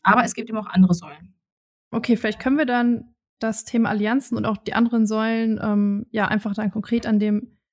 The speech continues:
Speaker 2: Projekt
Speaker 1: Mhm.
Speaker 2: noch, äh, näher besprechen oder verstehen.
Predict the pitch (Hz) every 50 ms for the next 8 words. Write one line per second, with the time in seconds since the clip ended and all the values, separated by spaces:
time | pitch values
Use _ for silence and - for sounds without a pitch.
0 | _ _ _ _ _ _ - 226 220 254 277 240 - 233 220 214 - - - -
1 | 220 214 214 214 208 208 208 202 190 214 - - - 214 208 - 233 220 220 208
2 | - - 208 - - - 220 220 240 262 294